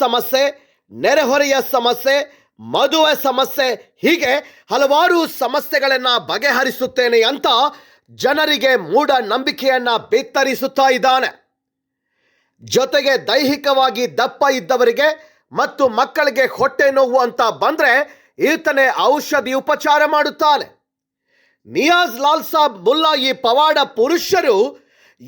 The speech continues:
ಯಾವ ಯೂನಿವರ್ಸಿಟಿಯಲ್ಲಿ ವೈದ್ಯಕೀಯ ಕೋರ್ಸ್ ಮುಗಿಸಿದ್ದಾರೆ ಅಂತ ನಮಗೆ ತಿಳಿದಿಲ್ಲ. ಈತ ನೀಡುವ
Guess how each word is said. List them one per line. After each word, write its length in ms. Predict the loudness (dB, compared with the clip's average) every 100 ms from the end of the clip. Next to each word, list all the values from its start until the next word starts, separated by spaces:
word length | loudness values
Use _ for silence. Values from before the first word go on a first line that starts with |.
| 0
ಯಾವ 320 | 2 2 0 0 -2
ಯೂನಿವರ್ಸಿಟಿಯಲ್ಲಿ 840 | 0 0 0 -6 -6 0 0 2 0 0
ವೈದ್ಯಕೀಯ 560 | -2 -4 -6 -4 0 -2 0
ಕೋರ್ಸ್ 260 | 2 2 -2 -6
ಮುಗಿಸಿದ್ದಾರೆ 640 | -6 -6 -10 0 2 4 2
ಅಂತ 160 | 0 0 2
ನಮಗೆ 260 | 0 0 0 2 0
ತಿಳಿದಿಲ್ಲ. 380 | 0 0 2 0 -2 -16 _ _ _ _ _ _ _ _ _ _ _ 0
ಈತ 160 | 2 0 0 0
ನೀಡುವ 280 | 0 2